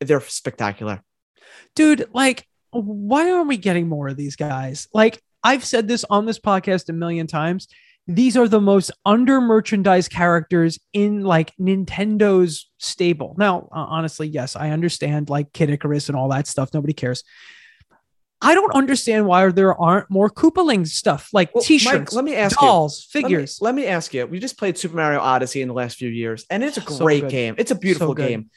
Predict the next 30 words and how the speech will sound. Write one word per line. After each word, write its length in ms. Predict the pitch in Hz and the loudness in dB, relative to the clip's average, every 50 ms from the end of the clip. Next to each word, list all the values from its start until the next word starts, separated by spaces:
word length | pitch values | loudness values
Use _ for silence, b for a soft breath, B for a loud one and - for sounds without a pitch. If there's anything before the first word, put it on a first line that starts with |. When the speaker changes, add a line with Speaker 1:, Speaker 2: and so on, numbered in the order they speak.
| _ _ | _ _
Speaker 2:
So 220 | - - - - 170 | -20 -16 -8 -2 0
Speaker 1:
They 80 | 214 | 0
Speaker 2:
good. 80 | 214 262 | 2 2
Speaker 1:
introduced 500 | 294 277 - 262 - 226 202 196 196 - | 0 -2 -4 -6 -4 -2 -2 -4 -4 -6
these, 360 | - 180 170 160 147 - - - | -4 -2 -2 -2 -4 -6 -8 -8
these 200 | 170 175 151 139 | -8 -8 -8 -6
rabbit 540 | 131 135 143 151 156 156 156 156 139 - - | -6 -2 0 0 2 0 0 -2 -4 -6 -6
characters, 640 | - 139 131 131 127 127 127 - 139 131 131 131 - | -4 -2 0 0 0 -2 -4 -6 -6 -6 -4 -2 -2
which 300 | 208 196 - - _ _ _ _ _ _ _ | -2 -2 -4 -8 _ _ _ _ _ _ _
they're 180 | - 392 415 349 - - _ _ _ _ - | -2 -2 -2 -2 -4 -10 _ _ _ _ 0
fine, 380 | 151 139 139 139 139 143 147 | 2 2 2 2 0 0 0
they're 180 | 180 247 285 277 | 0 0 2 2
okay, 720 | 269 240 - - - - 139 135 131 123 123 127 127 _ _ _ _ _ _ _ - | 2 2 0 -4 -10 -4 -2 -2 0 0 -2 -4 -8 _ _ _ _ _ _ _ -8
but 80 | 214 | -6
why 380 | 202 185 196 214 214 262 302 320 | -6 -6 -6 -6 -6 -4 -4 -4
not 260 | 320 294 254 262 - | -4 -6 -6 -6 -4
make 280 | 185 190 202 208 - - | -4 -2 -2 -2 -4 -4
them 120 | 208 202 | -6 -6
Koopalings? 840 | 196 - - 240 269 - 294 262 202 156 127 113 104 104 - - - _ b b b b b b b b b b | -4 -2 -2 -2 -2 -2 -2 0 0 0 0 -2 -6 -8 -12 -12 -14 _ b b b b b b b b b b
Speaker 2:
I 100 | - 202 | -6 -6
feel 300 | - - - 277 277 254 | -4 0 0 2 4 6
like, 280 | 233 220 208 208 - - | 6 6 4 4 2 0
and 140 | 196 165 | 0 2
I 60 | 165 165 | 2 0
agree 280 | 160 156 160 180 202 170 | 0 0 0 0 0 0
with 200 | 147 147 - 143 | -2 -6 -8 -10
you. 220 | 117 107 156 _ _ _ _ _ _ - | -12 -12 -14 _ _ _ _ _ _ 0
I 220 | 180 190 220 233 | 2 4 4 4
think, 340 | - - - 214 190 185 - | 2 -2 -4 -4 -4 -4 -4
imagine, 600 | - 165 165 175 165 165 196 226 220 285 294 302 | -4 -4 -2 -2 0 0 0 0 0 -2 -2 -4